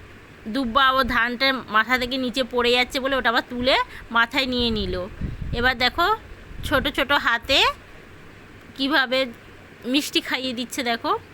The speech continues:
এই যে দিদিকে মিষ্টি খাইয়ে দিল, এরপর দই খাইয়ে দেবে। দিদি বলছে, "অল্প অল্প।" তো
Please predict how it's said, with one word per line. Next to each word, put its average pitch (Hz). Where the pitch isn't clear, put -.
এই 220
যে 226
দিদিকে 233
মিষ্টি 247
খাইয়ে 262
দিল, 262
এরপর 233
দই 233
খাইয়ে 262
দেবে। 269
দিদি 240
বলছে, 269
"অল্প 262
অল্প।" 240
তো 233